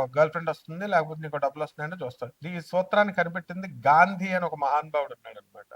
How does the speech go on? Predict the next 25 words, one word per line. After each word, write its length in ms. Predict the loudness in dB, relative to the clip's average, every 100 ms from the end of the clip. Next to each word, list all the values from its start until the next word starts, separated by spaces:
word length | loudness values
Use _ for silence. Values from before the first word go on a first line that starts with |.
| _ _ _ _ _
So 100 | 2 4 4 0 _ _ 4
అలాంటి 380 | 6 6 4 -4
మహా-, 260 | -2 -4 -2
మహాపురుషుడు, 580 | -4 0 0 -2 -16 -10
దేశానికి 400 | -4 0 0 0
స్వాతంత్రం 500 | 0 0 0 -6 -8
తెచ్చింది 340 | -8 -12 -14 -6
గాంధీయే, 440 | -4 -4 -6 -8 -10 _ _ _ -8
మరి 220 | -6 -4 -6 -10 -18 -16 -10
మనుషుల 340 | -4 -4 -4 -4
మనస్తత్వాలని 760 | -4 -4 -6 -8 -4 -4 -4
కనిపెట్టింది 540 | -10 -10 -14 -14 -18 -16
గాంధీ. 340 | -16 -16 -20 _ _ _ _ _ _ _ _
కాబట్టి 360 | -20 -12 -6 -4 -4 -8 _ _ -12
ఈ, 100 | -8 0
అవన్నీ 360 | 2 2 0 -4
కూడా 180 | -2 -2
మీకు 180 | -4 _
సరదాగా 480 | -2 2 2 4 2 2 -12
ఎంటర్‌టైన్‌మెంట్ 580 | -8 -4 -2 -4 -4 -4
ప్రోగ్రామ్స్‌గా 560 | -2 0 0 -2 -2 -6
తీసుకోండి, 460 | -6 -12 -10 -10 -12
సీరియస్‌గా 440 | -14 -14 -12 -14
తీసుకోవద్దు 460 | -14 -10 -10 -10 -4
జాతకాలని. 560 | -4 -2 -4 -4 -8